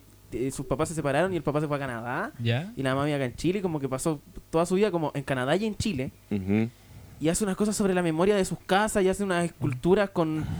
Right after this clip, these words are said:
Speaker 1: con unos fierros y unos clavos y una cuestión así.
Speaker 2: Una wea bacán.
Speaker 1: Y que a lo me-, y, y que incluso,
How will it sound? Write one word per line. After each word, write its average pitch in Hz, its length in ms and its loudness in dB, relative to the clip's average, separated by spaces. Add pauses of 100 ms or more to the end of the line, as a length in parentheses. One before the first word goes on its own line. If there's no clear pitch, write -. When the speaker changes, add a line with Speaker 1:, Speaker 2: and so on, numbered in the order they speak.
(200)
Speaker 1:
con 156 140 2
unos 185 200 2
fierros 180 1040 4
y 160 80 2
unos 190 220 2
clavos 180 500 2
y 190 40 4
una 202 100 2
cuestión 202 220 0
así. 202 100 2
Speaker 2:
Una 196 100 4
wea 196 120 4
bacán. 165 360 -2 (680)
Speaker 1:
Y 170 300 2 (400)
que 190 80 6
a 185 40 8
lo 214 80 2
me-, 214 160 0 (1040)
y, 196 200 0
y 196 100 0
que 190 60 0
incluso, 240 640 2